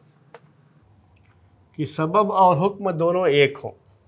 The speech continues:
सबब और हुक्म दोनों एक हों,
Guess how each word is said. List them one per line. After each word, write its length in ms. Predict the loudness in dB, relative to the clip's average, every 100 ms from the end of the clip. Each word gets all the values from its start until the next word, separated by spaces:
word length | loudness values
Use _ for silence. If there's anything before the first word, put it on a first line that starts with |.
| _ _ _ _ _ _ _ _ _ _ _ _ _
सबब 560 | -20 -4 -2 6 6 8
और 220 | 8 8
हुक्म 340 | 4 0 -2 -2
दोनों 360 | 0 0 2 2
एक 320 | 4 2 0
हों, 120 | -14